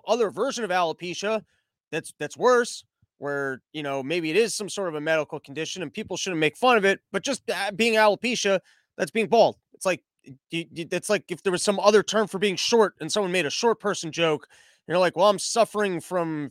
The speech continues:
from shortism or something." I, I don't know. Are there other, are there medical terms for being short? I'm not talking about dwarf short.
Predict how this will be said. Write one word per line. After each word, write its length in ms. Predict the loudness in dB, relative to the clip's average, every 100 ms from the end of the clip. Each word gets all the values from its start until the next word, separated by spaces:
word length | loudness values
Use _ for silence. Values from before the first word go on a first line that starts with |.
| _
from 200 | -8 -6
shortism 760 | -6 -2 0 2 0 0 -4
or 80 | -6
something." 360 | -8 -10 -10 0
I, 220 | 4 6
I 40 |
don't 120 | 4 4
know. 120 | 4
Are 100 | 4
there 140 | 4
other, 260 | 6 4 4
are 80 | 0
there 120 | 0
medical 500 | 0 2 2 -2 -4
terms 460 | -4 -4 -2 -4
for 100 | -4
being 240 | -4 -2 -4
short? 400 | -2 2 2 0 _ _ _ -4
I'm 80 | -2
not 140 | 0
talking 180 | 0 0
about 160 | -4
dwarf 280 | -4 -4 -2
short. 360 | -2 -4 -4